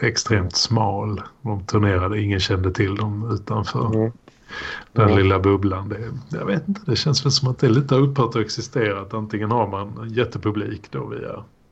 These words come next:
Speaker 1: via streamingtjänsterna eller, eller så finns man inte alls. Det är ingen som, det är liksom ingen som turnerar som inte redan har en publik.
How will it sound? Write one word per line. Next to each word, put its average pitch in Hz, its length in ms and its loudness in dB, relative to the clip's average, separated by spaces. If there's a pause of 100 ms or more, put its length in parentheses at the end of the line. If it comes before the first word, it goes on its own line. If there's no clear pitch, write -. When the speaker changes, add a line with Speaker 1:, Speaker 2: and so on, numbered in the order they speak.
Speaker 1:
via 113 320 -10
streamingtjänsterna 104 1500 -2
eller, 104 340 0 (1000)
eller 113 200 4
så 107 160 -2
finns 107 260 2
man 107 120 2
inte 107 180 0
alls. - 420 -2 (460)
Det 123 60 2
är 110 40 6
ingen 107 180 0
som, 123 200 -4
det 113 60 2
är 113 100 6
liksom 107 300 -2
ingen 107 160 0
som 90 380 -10 (420)
turnerar 98 600 -2
som 101 200 -6
inte 95 160 -8
redan 95 320 -4
har 107 260 -4
en 104 120 -6
publik. 107 680 -4